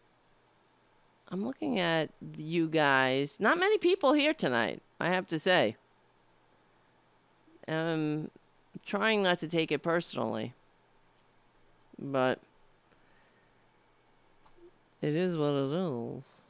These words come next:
And I'm saying, 'cause I say to myself, "Gee, should I even be doing this?"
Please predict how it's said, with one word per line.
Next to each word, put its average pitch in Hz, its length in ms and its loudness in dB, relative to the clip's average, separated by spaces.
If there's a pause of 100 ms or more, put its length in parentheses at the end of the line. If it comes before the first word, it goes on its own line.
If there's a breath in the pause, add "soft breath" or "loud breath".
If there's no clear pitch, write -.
(260)
And 151 160 0
I'm 151 100 2
saying, 151 320 2
'cause 165 240 -2
I 160 120 4
say 180 360 2
to 160 100 2
myself, 147 1000 2 (360)
"Gee, 262 560 -2 (1300 soft breath)
should - 240 -6
I 202 140 0
even 220 380 0
be 165 160 0
doing 160 380 0
this?" 294 420 -6